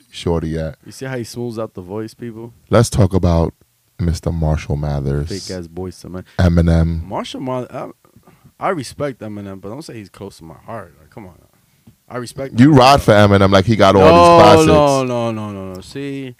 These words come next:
Speaker 2: what it is, is it's been twenty years of Eminem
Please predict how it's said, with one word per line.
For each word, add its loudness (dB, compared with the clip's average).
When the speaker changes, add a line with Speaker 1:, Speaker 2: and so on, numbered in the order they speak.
Speaker 2:
what -2
it 0
is, 4
is -4
it's -8
been -8
twenty -8
years -4
of -8
Eminem -8